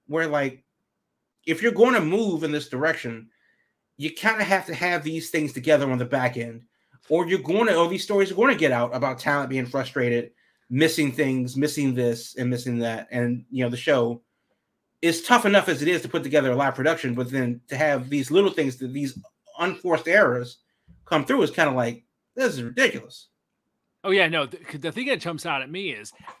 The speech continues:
Speaker 2: anyone who's already been, you know, in other organizations, who's,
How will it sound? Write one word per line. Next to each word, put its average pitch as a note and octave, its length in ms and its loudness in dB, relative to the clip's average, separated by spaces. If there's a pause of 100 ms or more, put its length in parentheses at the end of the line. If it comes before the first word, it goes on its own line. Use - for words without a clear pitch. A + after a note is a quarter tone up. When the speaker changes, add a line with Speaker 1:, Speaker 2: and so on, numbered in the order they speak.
(100)
Speaker 2:
anyone A3 420 -2
who's D#3+ 380 -6 (180)
already F3 380 -4
been, D3 360 -2
you C3 100 -4
know, B2+ 240 -4
in A#2+ 80 -6
other C3 200 -4
organizations, A#2+ 960 -4
who's, D3 120 -12